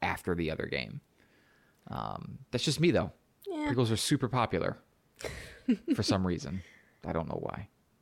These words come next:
Speaker 1: If anybody out there has a better idea for a prequel story than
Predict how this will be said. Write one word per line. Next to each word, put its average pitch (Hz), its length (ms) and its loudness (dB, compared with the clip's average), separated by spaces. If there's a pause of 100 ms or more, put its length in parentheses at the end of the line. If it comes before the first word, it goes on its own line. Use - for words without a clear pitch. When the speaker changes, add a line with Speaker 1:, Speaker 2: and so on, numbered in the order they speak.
(520)
Speaker 1:
If 135 140 6
anybody 160 340 8
out 156 160 6
there 90 280 6
has 92 280 2
a 95 40 0
better 98 240 6
idea 90 480 6 (460)
for 87 160 4
a 82 60 4
prequel 90 320 2
story 85 540 4
than 82 600 2